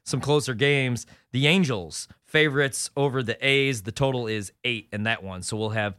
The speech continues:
hopefully some, uh, closer games coming up, Major League Baseball. So Notre Dame, let's set the, let's throw the win total at nine. Over or under, what would you do with that?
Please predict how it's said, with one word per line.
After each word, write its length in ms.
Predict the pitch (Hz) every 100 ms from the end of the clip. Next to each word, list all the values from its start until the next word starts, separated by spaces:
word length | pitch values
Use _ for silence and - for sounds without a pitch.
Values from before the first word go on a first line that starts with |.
| _
hopefully 360 | - 269 170 151
some, 300 | - 139 123
uh, 320 | 113 107 104 90 _ _ _
closer 320 | - 160 131
games 360 | 117 127 120 107
coming 240 | - 110
up, 200 | 104 - _ _ -
Major 260 | 117 107
League 180 | 107 101
Baseball. 500 | 92 98 - 90 80 - _ _
So 100 | -
Notre 240 | 165 190 175
Dame, 320 | 165 131 104 _ _ _ -
let's 160 | 180
set 320 | - - 175 160
the, 140 | 143
let's 240 | 143 160 -
throw 220 | 156 151
the 80 | 135
win 180 | 131
total 300 | 120 131 120
at 100 | 113
nine. 460 | 104 113 110 104 95 - _ _
Over 340 | 160 160 151 135
or 40 |
under, 240 | 131 117 113
what 120 | 117
would 100 | 117
you 60 | 107
do 180 | 104 107
with 160 | 98
that? 280 | 101 98 -